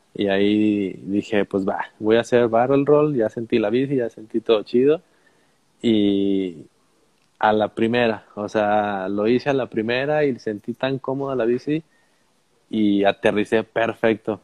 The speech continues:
Entonces ya dije, ya de aquí me sentí muy cómodo. Ya en la última,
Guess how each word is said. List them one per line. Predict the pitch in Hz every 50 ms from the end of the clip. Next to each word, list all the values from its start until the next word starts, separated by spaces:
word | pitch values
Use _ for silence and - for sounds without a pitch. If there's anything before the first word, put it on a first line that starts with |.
| _ -
Entonces | 101 95 - 104 104 - - 110 98
ya | 98 98 95 95 95 95 90 90 90
dije, | 92 98 - - - 101
ya | 98 101 95 104
de | 110 110
aquí | 104 - - 113 110 110 110 110 107 104 101 98 -
me | 107 107 104
sentí | - - 98 92 - 104
muy | 107 107 101
cómodo. | - 117 113 113 104 104 _ _ _ _ _ _ _ _ _ _ _ _ - _
Ya | - 104 107
en | 104 110
la | 113 117
última, | 117 113 107 - 120 117 117 117 117 117 117 110 -